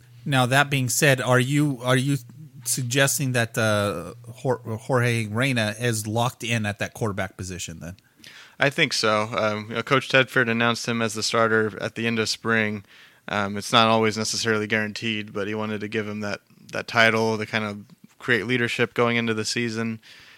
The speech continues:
Speaker 2: And I don't see any reason that he will <laughs> lose that spot. The Bulldogs do bring in two new quarterbacks as freshmen. Uh, it would be tough to see them, uh, take Reyna's spot as a fifth-year senior, but, um, it'll be interesting to see who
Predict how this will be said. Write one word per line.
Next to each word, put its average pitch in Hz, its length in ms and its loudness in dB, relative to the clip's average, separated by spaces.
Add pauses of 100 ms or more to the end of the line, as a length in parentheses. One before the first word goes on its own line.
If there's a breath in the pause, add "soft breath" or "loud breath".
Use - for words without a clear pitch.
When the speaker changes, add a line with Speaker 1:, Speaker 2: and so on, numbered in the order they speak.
(200 loud breath)
Speaker 2:
And 110 520 -2
I 107 240 2
don't 120 120 2
see 120 220 0
any 117 160 0
reason 110 460 -2
that 104 240 -2
he 113 180 -4
will 107 220 -2
<laughs> - 20 -4
lose 120 260 -2
that 110 200 2
spot. 113 420 -2 (380 loud breath)
The 104 100 -8
Bulldogs 110 480 0
do 120 100 -2
bring 113 220 0
in 110 160 0
two 113 220 -2
new 117 180 0
quarterbacks 117 720 -2
as 104 100 -6
freshmen. 120 720 -2
Uh, - 60 -6
it 90 300 0
would 107 120 -6
be 110 80 -6
tough 120 220 -2
to 110 100 -6
see 117 200 -2
them, 110 500 -2 (320)
uh, 92 420 -4
take 120 300 0
Reyna's 110 400 -2
spot 107 300 2
as 101 120 -4
a 98 60 -12
fifth-year 107 400 -6
senior, 104 460 -4
but, 98 260 -6 (640 loud breath)
um, 98 520 -6 (300)
it'll 120 160 0
be 117 140 2
interesting 117 500 2
to 104 100 -6
see 110 340 -2
who 107 500 -6